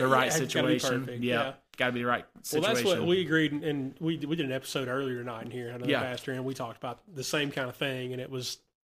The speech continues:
Speaker 1: like neither one of us ever thought
Speaker 2: Mm-hmm.
Speaker 1: that we'd be pastors.
Speaker 2: Right.
Speaker 1: And then the way we went about,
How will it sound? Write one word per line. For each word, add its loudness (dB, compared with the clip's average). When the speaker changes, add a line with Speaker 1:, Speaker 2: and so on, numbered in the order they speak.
Speaker 1:
like -12
neither 2
one 2
of 2
us -6
ever 0
thought -2
Speaker 2:
Mm-hmm. -2
Speaker 1:
that 2
we'd -2
be -2
pastors. -8
Speaker 2:
Right. 6
Speaker 1:
And 10
then 8
the 6
way 8
we 8
went 6
about, 0